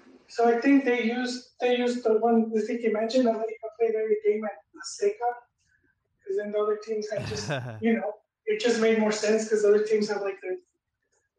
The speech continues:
Speaker 1: probably don't even have a stadium. They just have the field.
Speaker 2: Really,
Speaker 1: They just have, like,
Speaker 2: yeah.
Speaker 1: one where they play.
Speaker 2: Really quickly, uh, we do have another speaker. Danny, sorry, man.
Speaker 1: Uh.
Speaker 2: We app-, we were trying to get to you, man. I, I saw you requesting earlier,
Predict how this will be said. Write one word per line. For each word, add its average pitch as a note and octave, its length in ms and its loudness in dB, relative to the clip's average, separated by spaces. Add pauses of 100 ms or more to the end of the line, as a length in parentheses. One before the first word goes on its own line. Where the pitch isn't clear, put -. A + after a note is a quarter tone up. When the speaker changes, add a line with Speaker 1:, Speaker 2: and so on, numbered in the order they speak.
(500)
Speaker 1:
probably A3 240 4
don't G#3+ 180 6
even F#3 160 2
have A3 200 -2
a A#3+ 40 2
stadium. F#3+ 420 0
They - 120 -2
just G#3 200 -6
have A3 140 -6
the - 60 -16
field. - 420 -8 (1120)
Speaker 2:
Really, F3+ 260 0
Speaker 1:
They - 20 -4
just - 160 -8
have, A#3+ 100 2
like, G#3+ 180 2
Speaker 2:
yeah. B2 220 2
Speaker 1:
one G3+ 140 -2
where G3 160 2
they F#3+ 160 -2
play. G#3 120 -2 (1080)
Speaker 2:
Really D3+ 340 -4
quickly, C#3+ 560 -2
uh, B2 320 -2
we A#2+ 80 -6
do C3+ 140 -8
have B2+ 260 -2
another B2 540 -6
speaker. C3+ 560 -6
Danny, C3+ 480 -6 (100)
sorry, C3+ 300 -4
man. B2 220 -6
Speaker 1:
Uh. F3+ 280 -2
Speaker 2:
We C3 120 -4
app-, C3 220 -10
we D3+ 140 -6
were D#3 120 -2
trying G3+ 180 -2
to E3+ 60 -4
get F3 200 -4
to F3 100 -6
you, D#3+ 80 -2
man. D3 240 -4
I, C#3 220 -4
I - 20 -4
saw D3+ 180 -4
you D3 180 -2
requesting C#3+ 500 -4
earlier, C#3 380 -2